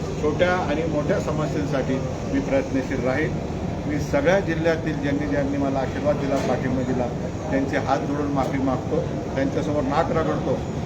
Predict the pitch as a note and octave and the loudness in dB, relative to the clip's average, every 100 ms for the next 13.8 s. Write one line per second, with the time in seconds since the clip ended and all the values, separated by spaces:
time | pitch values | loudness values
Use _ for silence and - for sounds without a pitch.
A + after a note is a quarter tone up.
0 | - - C3 D3+ C#3+ D#3+ - C3+ D3 C#3+ | -4 -2 -2 -2 0 0 2 0 2 2
1 | D3 D3 C#3 C#3 - C3+ E3 E3+ D#3+ - | 2 0 0 0 0 0 0 0 0 0
2 | C#3+ B2+ A#2+ - - - C#3 D#3 D3+ D3+ | 0 0 0 -2 -4 -2 0 0 0 0
3 | D3 D3 C3 B2+ F3+ F3 E3+ D#3+ C#3 C3+ | 0 2 2 2 0 0 0 0 2 2
4 | B2 - - - D#3 D3 D3 D#3 E3+ D3+ | -2 -2 -4 -2 0 0 2 4 4 2
5 | - - - - C#3 D3 E3 E3+ F#3 F3+ | -2 -2 -2 -2 0 0 0 0 2 2
6 | G#3 F#3+ G#3 F#3 F#3 D#3+ D#3 D#3+ D#3+ D#3+ | 4 2 2 0 0 0 0 2 0 0
7 | C#3+ D3+ D3+ D3 C#3+ C3+ B2+ B2+ C3 D3 | 0 0 2 2 2 0 0 2 2 2
8 | D3+ D#3 D3+ D3+ - - D3 - - - | 0 0 0 0 -2 -4 -4 -4 -4 -4
9 | D3 - - - - - D#3 E3+ F3+ F#3+ | -4 -4 -4 -4 -4 -2 2 2 2 2
10 | G#3 G#3+ G3+ G#3 - - - - - - | 2 2 2 0 -2 -4 -4 -4 -4 -4
11 | - - C#3+ E3+ E3+ F#3 E3+ D3+ E3 G3 | -6 -4 0 2 2 4 4 4 4 4
12 | D#3+ E3 E3 E3 D#3+ D3+ D3 D3+ C#3 C3+ | 2 2 2 2 2 2 0 0 0 0
13 | C3+ C3+ C#3+ D#3 D3 C#3 D3 | 0 0 -2 -2 0 2 2